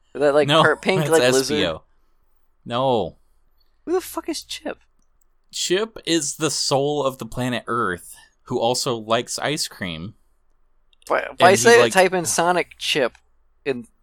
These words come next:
Speaker 1: is it this, like, weird pink looking
Speaker 2: Yes.
Speaker 1: with a, with a
Speaker 2: The
Speaker 1: green cape?
Speaker 2: Yes. So Chip,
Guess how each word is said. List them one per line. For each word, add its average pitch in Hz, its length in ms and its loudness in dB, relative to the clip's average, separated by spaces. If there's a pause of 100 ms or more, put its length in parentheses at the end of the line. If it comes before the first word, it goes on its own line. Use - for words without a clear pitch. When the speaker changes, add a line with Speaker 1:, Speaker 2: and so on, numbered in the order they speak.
Speaker 1:
is 139 160 -6
it 156 100 -4
this, 165 180 -2
like, 160 160 4
weird 165 320 0 (120)
pink 165 260 -10
looking 151 720 -4 (580)
Speaker 2:
Yes. 117 480 -2 (720)
Speaker 1:
with 127 200 -8
a, 123 160 2
with 120 180 -8
a 120 100 -6
Speaker 2:
The 120 320 -6 (560)
Speaker 1:
green 147 340 -6
cape? 151 380 -4 (800)
Speaker 2:
Yes. 120 580 -2
So 120 520 -2 (300)
Chip, 190 500 -6